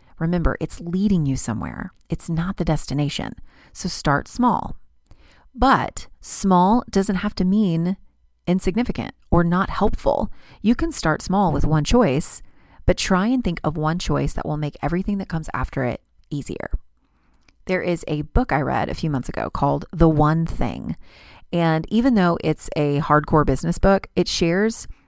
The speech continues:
this idea of doing the one thing that makes everything else after it less urgent or even unnecessary. You don't need to, like, destroy your brain trying to come up with your one thing, but it's a nice lens to consider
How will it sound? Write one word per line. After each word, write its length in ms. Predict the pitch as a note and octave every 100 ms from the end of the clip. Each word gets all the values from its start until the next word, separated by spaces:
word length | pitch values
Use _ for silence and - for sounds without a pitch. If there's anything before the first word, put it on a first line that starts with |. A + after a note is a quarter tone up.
| _
this 160 | D#3+ D#3
idea 720 | D#3+ D#3 E3+ D3 C#3 D3 E3+ - - -
of 160 | - E3
doing 480 | E3+ E3 D#3+ D#3 D#3 _
the 160 | - E3
one 420 | D3+ E3 A3 B3
thing 360 | - B2 B2 -
that 100 | D#3
makes 240 | D3+ D3+ - -
everything 460 | G3 A#3 A#3 A3+
else 180 | G#3+ G#3 -
after 320 | D3 - C#3+
it 180 | C3+ - - - _ _
less 240 | D#3+ F3 -
urgent 460 | D#3 D3 C#3+ C#3 - - -
or 140 | - E3+
even 320 | F#3+ G3+ G#3 -
unnecessary. 920 | D#3 D#3 C#3+ - - - - - - _ _ _ _ _ _ _ _ _ _ _ _
You 140 | - F#3+
don't 180 | F#3+ F3+
need 140 | G3+
to, 120 | G3+ - -
like, 220 | F3+ A3
destroy 320 | E3+ - D3
your 160 | C#3+ D3
brain 380 | A#2 B2+ E3 F3
trying 240 | D3 C#3+
to 80 | -
come 160 | C#3
up 160 | C#3 -
with 160 | C#3+ D3+
your 100 | D3+
one 160 | D3
thing, 220 | C#3+ D3+ F3+ - - -
but 100 | G#3
it's 200 | G3 G#3+
a 60 |
nice 500 | G#3 G3 F#3+ A3 -
lens 440 | E3 D#3 D#3+ A3 -
to 100 | -
consider 500 | F3 - D3+ F3 A3+